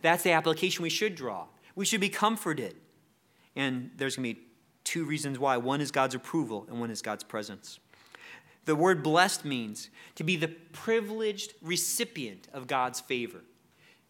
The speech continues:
To be the privileged recipient of God's favor. To be accepted by God.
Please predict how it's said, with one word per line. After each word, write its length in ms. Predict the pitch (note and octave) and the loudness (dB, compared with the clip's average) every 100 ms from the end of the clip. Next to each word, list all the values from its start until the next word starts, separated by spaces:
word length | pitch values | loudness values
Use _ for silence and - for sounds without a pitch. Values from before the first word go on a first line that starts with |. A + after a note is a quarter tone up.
| - | -4
To 100 | E3 | -2
be 180 | D#3 G3 | 2 4
the 140 | F3 | 2
privileged 760 | D#3 - - A#3+ G#3 A3+ A3+ A3 | 0 -4 0 0 2 0 0 -2
recipient 640 | F#3+ - - G3+ C3 B2 | -2 0 0 -2 -6 -10
of 140 | A#2 | -4
God's 320 | B2 A#2+ B2 - | 2 2 2 -2
favor. 420 | B2 A#2 G#2+ F#2 - _ _ - - _ _ _ _ _ _ _ _ _ _ _ - | -2 -2 -4 -12 -20 _ _ -20 -20 _ _ _ _ _ _ _ _ _ _ _ -6
To 80 | |
be 140 | E3+ G#3 | 2 2
accepted 760 | G3+ - - A#3 G#3+ - D3 | 2 -2 0 -2 -2 -4 -6
by 240 | G#2+ B2 A#2+ | -4 -6 -6
God. 360 | A#2 G#2+ G2 | -4 -4 -6